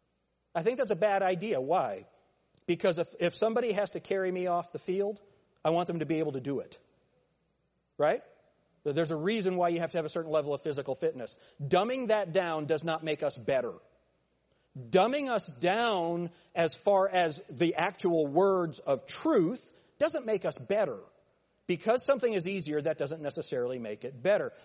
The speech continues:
These are the arguments that, that Mark Ward uses, and I'm going to be quoting some of those. And he brings this argument up, that the King James translators said their translation was for the common man.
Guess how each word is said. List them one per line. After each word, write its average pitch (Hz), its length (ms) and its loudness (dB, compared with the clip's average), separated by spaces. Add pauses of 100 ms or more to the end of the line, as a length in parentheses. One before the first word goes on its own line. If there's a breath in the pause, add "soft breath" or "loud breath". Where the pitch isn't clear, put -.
(240 loud breath)
These 240 200 0
are 330 60 0
the 277 200 4
arguments 156 560 0
that, 147 380 2
that 139 160 0
Mark 139 240 0
Ward 131 300 0
uses, 127 300 -6
and 156 80 -2
I'm 170 80 -4
going 160 180 2
to 147 60 -4
be 127 80 -10
quoting 147 420 0
some 123 160 -4
of 104 140 -8
those. 113 320 -4 (320 soft breath)
And 180 160 -2
he 233 100 -2
brings 190 320 0
this 170 180 -2
argument 131 440 -2
up, 98 260 -6 (320 soft breath)
that 165 140 0
the 147 80 -4
King 214 240 0
James 233 240 2
translators 165 580 0
said 160 140 0
their 160 100 0
translation 135 600 -4
was 127 100 -6
for 147 80 -10
the 135 80 -6
common 117 340 -8
man. 135 420 -6